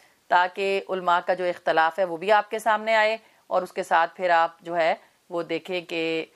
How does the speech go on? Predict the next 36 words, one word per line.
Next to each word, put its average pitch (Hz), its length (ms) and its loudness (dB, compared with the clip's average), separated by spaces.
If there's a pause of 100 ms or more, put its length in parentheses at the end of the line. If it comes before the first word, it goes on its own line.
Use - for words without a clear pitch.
(260)
अ, - 60 -4 (640)
यानी 190 220 -4
हमें 196 260 -2
अमली, 175 300 -6 (120)
अपनी 165 360 -6
अमली 160 220 -8
ज़िंदगी 151 380 -10
में 175 120 -10
क्या 151 200 -2
करना 135 320 -8
है। 139 220 -12 (380)
अच्छा, 294 200 2
इस 302 220 -6
सिलसिले 320 280 -4
में 311 260 -2
इसाले 220 420 0
सवाब 185 520 0
के 214 100 -6
सिलसिले 175 340 -8
में, 175 240 -8 (500)
अ, 180 460 -2 (640)
तीन 247 180 -8
चार 254 200 0
बातें 185 360 -2
और 170 260 0
बहुत 156 300 -8
अहम 143 260 -6
हैं। 139 180 -10
उनमें 220 220 -8
से 240 140 -6 (120)
एक 196 280 -2
ये 180 200 -2
है 170 240 2 (420)
कि 226 260 2
इसाले 214 600 0
सवाब 190 560 2